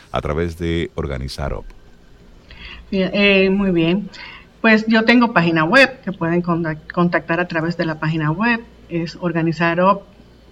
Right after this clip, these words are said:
Speaker 2: punto com. Eh, eh, también en, en las redes sociales, Instagram, Facebook, estamos ahí para acompañarlos, Organizar Up. Y a través del teléfono,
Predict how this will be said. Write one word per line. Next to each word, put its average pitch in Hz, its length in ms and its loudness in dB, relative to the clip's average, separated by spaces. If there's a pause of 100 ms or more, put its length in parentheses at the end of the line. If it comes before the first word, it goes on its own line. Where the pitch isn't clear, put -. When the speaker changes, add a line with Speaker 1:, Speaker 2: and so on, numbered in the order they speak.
(160)
Speaker 2:
punto 170 400 0
com. 254 520 0 (1200)
Eh, 180 560 2
eh, 165 120 -2
también 175 440 4
en, 170 400 2
en 170 100 -2
las 170 200 -4
redes 185 240 4
sociales, 196 560 0 (120)
Instagram, 185 840 0 (140)
Facebook, 180 460 -2 (640)
estamos 175 500 -4
ahí 175 280 2
para 165 280 -2
acompañarlos, 156 800 -2
Organizar 156 840 0
Up. 220 280 4 (920)
Y 220 160 4
a 190 100 6
través 196 300 4
del 226 160 0
teléfono, 269 580 2